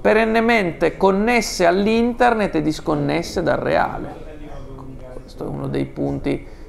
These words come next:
fondamentali. Le nuove generazioni vivono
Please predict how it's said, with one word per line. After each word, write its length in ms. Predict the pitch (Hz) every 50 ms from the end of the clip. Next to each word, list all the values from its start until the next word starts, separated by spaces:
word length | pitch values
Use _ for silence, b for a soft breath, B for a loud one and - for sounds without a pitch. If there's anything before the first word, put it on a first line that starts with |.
| B
fondamentali. 840 | - - 151 156 156 156 156 151 151 147 139 - 151 143 139 143 147
Le 80 | 156
nuove 180 | 175 202 214 202
generazioni 720 | 160 175 180 196 208 220 220 214 - 185 185 196 214 214
vivono 600 | 185 151 156 151 156 160 202 208 208 214 202 -